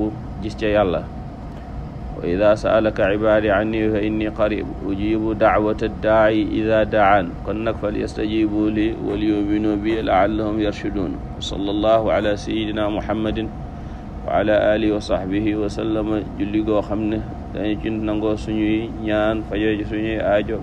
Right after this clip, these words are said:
barkeelee la ñu, barkeelee la ñu ci, barkeel ci suñu njaboot, barkeel ci su-, lépp lu ñu am. Bi hurmati rasuulillaahi sallallaahu alayhi wa sallam. Te xeelee ñu ci àdduna ak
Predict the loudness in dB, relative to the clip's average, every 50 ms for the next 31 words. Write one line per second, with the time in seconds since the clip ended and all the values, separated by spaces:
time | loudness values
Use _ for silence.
0 | -4 -2 -2 -4 -2 -2 -2 0 0 2 2 2 2 0 0 0 0 0 0 0
1 | -2 -4 -4 -2 2 2 2 2 0 -4 -2 -2 0 2 2 2 2 2 2 0
2 | 0 -2 -2 -2 -4 -6 -6 -6 -6 -6 -6 -4 -2 -2 -2 0 -2 -2 -2 -4
3 | -8 -10 -12 -12 -12 -12 -12 -12 -10 -8 -2 0 2 0 0 0 0 0 0 0
4 | -2 -2 -4 -2 -2 0 0 0 0 2 2 2 0 2 2 2 0 0 -2 -4
5 | -6 -4 -4 -4 -4 -4 -4 -4 -4 -4 -4 -6 -6 -6 -6 -6 -6 -6 -4 -2
6 | -2 -2 -2 -2 -2 -2 -2 -2 -2 -2 -4 -6 -10 -10 -12 -12 -12 -10 -10 -10
7 | -10 -10 -12 -12 -12 -12 -12 -12 -10 -10 -8 -6 -6 -6 -4 -4 -4 -4 -4 -4
8 | -4 -4 -4 -4 -4 -4 -2 -2 -4 -4 -2 -2 -2 0 0 -2 -2 -4 -6 -8
9 | -8 -6 -6 -4 -4 -2 2 4 6 6 6 6 4 4 2 0 -2 -4 -4 -6
10 | -6 -6 -6 -8 -10 -10 -12 -12 -12 -12 -12 -12 -12 -12 -12 -12 -10 -8 -8 -6
11 | -4 -2 -2 0 2 2 2 2 2 0 -2 -2 -2 0 0 0 -2 -2 -2 -2
12 | 0 0 0